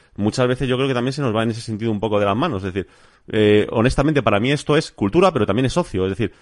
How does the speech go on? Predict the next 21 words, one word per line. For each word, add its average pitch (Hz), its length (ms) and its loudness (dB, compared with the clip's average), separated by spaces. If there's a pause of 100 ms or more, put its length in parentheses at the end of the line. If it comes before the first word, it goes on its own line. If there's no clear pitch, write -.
es - 240 -4
una 139 300 0
parte, 170 420 0 (200)
una 113 200 2
parte 151 220 0
que 131 80 -2
para 98 180 2
mí 117 80 4
no 139 160 2
tiene 151 220 0
realmente 135 420 0
mayor 120 260 0
importancia 123 420 -2
y - 20 2
a 95 80 2
mí 131 100 0
me 147 80 -2
gusta 156 260 -4
consumir 123 420 -2
contenido 131 520 -2
nuevo. 113 380 2